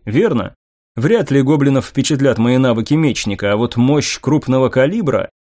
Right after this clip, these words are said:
И все же крысоволки были сильны, не зря им столько лет удавалось уходить от охотников.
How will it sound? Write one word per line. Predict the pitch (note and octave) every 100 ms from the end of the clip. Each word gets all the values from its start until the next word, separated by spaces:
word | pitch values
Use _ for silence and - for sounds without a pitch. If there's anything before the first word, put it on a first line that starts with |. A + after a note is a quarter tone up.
| _ _ _
И | - C#3+ F#3
все | - F3+ G3+
же | F3+ G#3+
крысоволки | - F#3 - F3 C3+ F3+ D#3+
были | G3 C#3 D#3 E3
сильны, | - F#3+ E3+ B2+ A2+ G#2+ F#2+ -
не | - D3
зря | D3 D#3+ D3
им | C3+
столько | A#2 C#3+ B2 B2+
лет | C3 B2
удавалось | A#2 B2 B2+ A2+ -
уходить | A#2+ C3 B2 A#2
от | A#2
охотников. | B2+ - A2+ G2+ G2 G2+ -